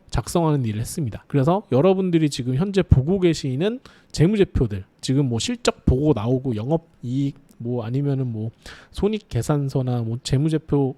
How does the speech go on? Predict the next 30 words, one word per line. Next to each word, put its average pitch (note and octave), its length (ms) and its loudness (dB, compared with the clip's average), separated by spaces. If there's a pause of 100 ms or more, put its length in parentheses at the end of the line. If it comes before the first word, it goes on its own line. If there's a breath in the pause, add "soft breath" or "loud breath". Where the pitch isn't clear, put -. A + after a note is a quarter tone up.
재무상태표 C#3+ 760 -2
막 B2+ 120 -2
이런 E3 200 2
것들 C#3+ 220 -4
있죠. - 200 -12 (480 loud breath)
이것도 B3+ 720 2 (160)
제가 E3+ 240 6
다 D3+ 220 4
만들어 E3 460 4
봤어요. F#2+ 420 -4 (140)
회계사랑 G#3 720 4 (260)
계속 F#3 320 6
감사기간 D3 840 2 (120)
감사 C3 560 2
자료 C#3 260 6
만들고 A2 600 -4
만들어 E3 380 4
봤던 D#3 320 2
사람이기 E3 420 2
때문에 A#2 680 -2
어느 A#3+ 260 4
정도 A#3 340 0
지식들은 E3+ 920 0
이미 G#3+ 300 2
저는 D3+ 220 4
갖고 - 340 -4
있었던 - 300 -4
상황이죠. G3 540 -2
그래서 G3 400 6
여러분들에게 C#3+ 720 2